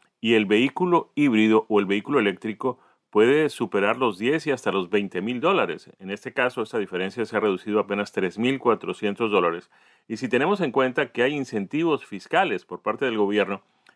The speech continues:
que serían del orden de los siete mil quinientos dólares, podríamos decir que técnicamente, por lo menos, o teóricamente, el vehículo eléctrico estaría siendo más barato que el vehículo a gasolina. Eso está por verse.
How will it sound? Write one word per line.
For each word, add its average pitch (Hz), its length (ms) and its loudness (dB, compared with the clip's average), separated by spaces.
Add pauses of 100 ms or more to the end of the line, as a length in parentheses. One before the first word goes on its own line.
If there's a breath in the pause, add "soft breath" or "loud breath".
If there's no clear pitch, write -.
(100)
que 101 100 -2
serían 110 300 0
del 131 100 4
orden 131 240 4
de 110 60 0
los 98 180 0
siete 104 300 0
mil 120 180 0
quinientos 123 480 0
dólares, 95 380 2 (400 soft breath)
podríamos 117 360 4
decir 113 240 0
que 110 240 2 (600)
técnicamente, 104 640 0
por 92 160 -4
lo 90 80 -2
menos, 107 340 0
o 90 340 0 (100)
teóricamente, 107 1080 0 (400 soft breath)
el 110 240 4
vehículo 117 320 2
eléctrico 110 400 2
estaría 104 320 0
siendo 113 320 -2
más 113 320 0
barato 110 520 0
que 101 120 -4
el 92 80 -6
vehículo 101 540 0
a 98 160 -4
gasolina. 123 560 -2 (120)
Eso 180 240 0
está 160 300 -2
por 120 160 -2
verse. 110 360 -2